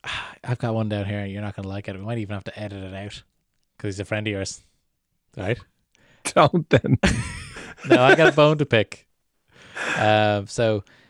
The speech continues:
Speaker 1: this, uh, what was your best idea? Did you have any ideas that really kind of, of twenty twenty-one where you're like, "That was a great idea"?
Speaker 2: Hmm. And it doesn't have to be, like, business related.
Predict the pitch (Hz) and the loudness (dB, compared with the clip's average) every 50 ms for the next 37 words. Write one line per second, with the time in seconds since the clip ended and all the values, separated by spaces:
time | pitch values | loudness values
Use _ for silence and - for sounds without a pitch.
0 | _ _ _ _ _ _ - 135 135 120 - - - - - - _ _ _ - | _ _ _ _ _ _ 2 2 2 2 2 -6 -10 -10 -12 -14 _ _ _ -2
1 | 123 113 110 107 104 104 - _ _ _ _ - - 123 - - 214 247 - 240 | 0 0 2 2 0 -2 -4 _ _ _ _ -4 -2 -2 2 2 0 2 2 -2
2 | - - 196 185 - - 175 156 120 - 131 143 156 143 98 - - 131 - 165 | -2 0 -2 -2 -2 -2 -4 -4 -4 -6 -8 -8 -8 -8 -10 -10 -14 -10 -10 -8
3 | 185 220 208 196 185 151 151 151 151 143 147 123 127 120 113 101 - 107 98 90 | -6 -4 -2 -2 -2 0 0 -2 -2 -2 -2 -2 -2 -2 -2 -2 -4 -6 -6 -6
4 | - _ _ _ _ - - - _ _ _ _ _ _ _ _ _ _ _ _ | -10 _ _ _ _ -18 -18 -18 _ _ _ _ _ _ _ _ _ _ _ _
5 | _ - 117 - - 113 110 101 - 101 101 101 101 98 98 95 95 92 92 90 | _ -18 -16 -8 -6 -6 -4 -4 -4 -4 -4 -4 -4 -4 -4 -6 -6 -6 -8 -8
6 | 85 - 135 131 110 90 87 85 85 82 82 80 78 - _ _ _ _ _ _ | -8 -10 -10 -10 -10 -12 -12 -12 -12 -12 -12 -14 -16 -16 _ _ _ _ _ _
7 | _ _ _ _ _ _ _ _ _ _ _ _ _ _ _ _ _ _ _ _ | _ _ _ _ _ _ _ _ _ _ _ _ _ _ _ _ _ _ _ _
8 | _ _ _ _ _ _ _ _ _ _ - 123 120 110 101 92 87 80 69 - | _ _ _ _ _ _ _ _ _ _ 2 4 4 6 6 4 2 0 -2 -6
9 | - - - - - - - - - - - _ - - - 107 104 101 123 123 | -8 -8 -10 -12 -12 -14 -16 -16 -18 -20 -18 _ -10 -2 2 4 6 8 8 8
10 | 127 131 123 - 117 110 107 107 107 107 - 110 92 85 80 - - 107 101 101 | 8 8 6 4 6 8 8 8 8 6 4 2 0 0 0 0 2 4 4 6
11 | 117 113 - - 117 107 107 104 92 80 78 | 6 4 4 4 4 6 6 6 6 4 0